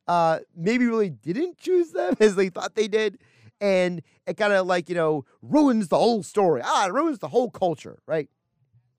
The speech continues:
So, uh, that's part of what the movie is about as well. It's the idea of,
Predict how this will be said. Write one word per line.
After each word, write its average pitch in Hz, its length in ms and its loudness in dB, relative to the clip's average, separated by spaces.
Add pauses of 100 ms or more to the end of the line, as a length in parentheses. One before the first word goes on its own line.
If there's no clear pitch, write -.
(460)
So, 147 360 0 (520)
uh, 151 220 0
that's 233 260 2
part 226 320 4
of 180 100 0
what 180 160 -2
the 165 80 -4
movie 170 320 2
is 120 80 -4
about 139 300 0
as 117 120 -10
well. 123 340 -4
It's 165 240 -12
the 185 120 -2
idea 196 440 0
of, 160 380 -2